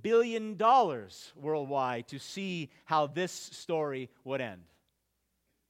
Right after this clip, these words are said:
We're story people. The story of Exodus, if understood properly, has much to say to us today, not only because of its grandness in nature and scope, but because it is a true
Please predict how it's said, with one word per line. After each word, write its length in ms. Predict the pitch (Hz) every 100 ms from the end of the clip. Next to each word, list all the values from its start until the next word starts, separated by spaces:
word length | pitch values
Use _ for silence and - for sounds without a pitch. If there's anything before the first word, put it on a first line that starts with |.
| _ _
We're 120 | 151
story 340 | - 214 196 151
people. 480 | - 135 - 113 110 _ _ _ _ _ _ _ _ _ _ _ _ _ _ 113
The 80 |
story 420 | 147 - 208 202 165
of 80 | 165
Exodus, 540 | 175 - 151 113 - -
if 120 | 143
understood 540 | 170 165 - 180 143
properly, 480 | - 151 143 127 113 _
has 260 | - 147 131
much 320 | 156 180 -
to 120 | -
say 280 | - 160 143
to 160 | - 147
us 240 | 135 -
today, 480 | - 98 117 95 113 _ _ _ _ _ _ -
not 220 | 151 175
only 160 | 185
because 300 | 175 - 165
of 80 | 147
its 140 | 135 127
grandness 680 | 139 165 170 170 165 - - _ _
in 140 | 139 147
nature 340 | 160 165 -
and 80 | 139
scope, 360 | - 175 170 170 _
but 120 | 135
because 500 | 113 135 - 165 151 -
it 120 | 156
is 140 | 156 139
a 80 |
true 580 | 135 - - 185 180 147